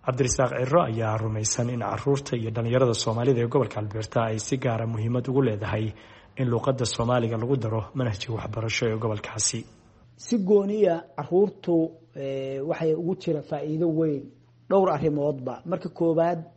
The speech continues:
Speaker 2: afkii hooyo oo ay lahaayeen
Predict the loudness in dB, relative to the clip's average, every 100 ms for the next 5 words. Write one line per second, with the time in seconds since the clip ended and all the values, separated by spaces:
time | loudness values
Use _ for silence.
0 | -12 -8 -8 -2 2 2 2 -2 -8 -6
1 | 0 4 4 4 0 -14 _ _ _ _
2 | -4 -2 -2 -4 -4 -2 4 6 6 4